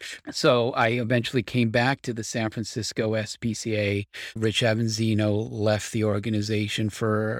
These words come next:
another pursuit. In his place,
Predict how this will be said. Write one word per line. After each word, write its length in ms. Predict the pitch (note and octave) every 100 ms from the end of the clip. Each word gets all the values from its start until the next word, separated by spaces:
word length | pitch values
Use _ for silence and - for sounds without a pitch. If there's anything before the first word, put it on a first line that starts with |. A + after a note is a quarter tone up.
| -
another 380 | G#2+ G#2 G#2 G2
pursuit. 760 | A#2 - B2 A2 G#2 G2+ - - -
In 160 | C3+
his 220 | A2 A2 -
place, 640 | - G#2 G2+ G2 - -